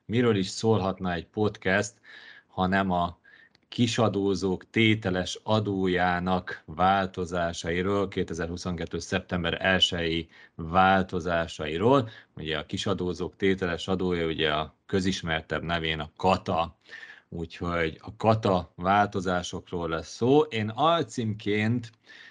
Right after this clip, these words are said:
ennek a podcastnek azt a címet adnám, hogy kata mentő öv, mert hát biztos sokan Önök közül akár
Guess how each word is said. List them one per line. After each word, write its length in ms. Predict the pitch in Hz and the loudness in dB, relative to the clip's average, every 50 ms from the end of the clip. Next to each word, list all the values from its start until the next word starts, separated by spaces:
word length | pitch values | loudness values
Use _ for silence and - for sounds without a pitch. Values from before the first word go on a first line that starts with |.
| - _ _ - | -20 _ _ -4
ennek 360 | - 101 104 104 101 95 - | -2 -2 0 0 -2 -2 -2
a 80 | 98 | -4
podcastnek 1160 | - - 120 123 117 117 - - 110 101 95 - - 98 98 104 107 110 110 - - - - _ | -4 0 0 0 0 0 0 2 2 2 2 -2 -4 0 0 2 0 0 -2 -8 -16 -16 -16 _
azt 300 | - 104 - - _ - | -10 -10 -10 -10 _ -2
a 240 | 92 90 90 90 - - | -2 -2 -2 -2 -6 -4
címet 460 | - 113 117 123 117 104 95 - 98 | 0 2 2 4 4 4 4 4 4
adnám, 580 | 104 110 107 98 90 87 90 98 107 120 123 110 113 - - - - _ _ _ - | 2 2 2 2 0 2 2 2 2 0 -2 -6 -10 -16 -20 -20 -20 _ _ _ -6
hogy 720 | 92 92 92 95 92 92 92 90 90 85 82 - - _ | -4 -2 0 0 0 0 -2 -2 -4 -6 -8 -10 -18 _
kata 340 | - - 104 92 - - 90 | -8 -6 -6 -6 -4 -4 -4
mentő 720 | 85 87 87 92 95 92 87 - - - 85 82 85 82 67 | 0 0 2 2 2 0 -2 -4 -6 -6 -6 -6 -6 -6 -8
öv, 280 | 71 87 95 113 143 127 - - _ _ _ _ _ - - - - - _ - | -4 -2 0 0 0 0 -4 -12 _ _ _ _ _ -20 -20 -20 -20 -20 _ -8
mert 380 | 101 98 95 92 90 87 - | -2 2 2 2 2 0 -2
hát 240 | - 92 87 82 85 | -4 -4 -4 -4 0
biztos 680 | 104 139 131 - - 110 101 - - - - - - _ _ _ _ _ | 0 0 0 0 -4 -4 -2 -2 -4 -6 -6 -10 -14 _ _ _ _ _
sokan 540 | - - 117 113 110 - 101 98 95 98 98 - | -10 -4 -4 -4 0 2 2 2 2 0 -4 -4
Önök 300 | 101 101 98 92 - _ | -4 -2 -2 -4 -6 _
közül 640 | - 98 95 92 90 95 95 92 92 95 104 95 _ _ _ | -2 -2 -2 0 2 2 2 2 2 0 -2 -4 _ _ _
akár 580 | - 95 92 95 - 98 90 90 90 87 87 | -6 -6 -6 -2 0 2 2 2 2 0 -2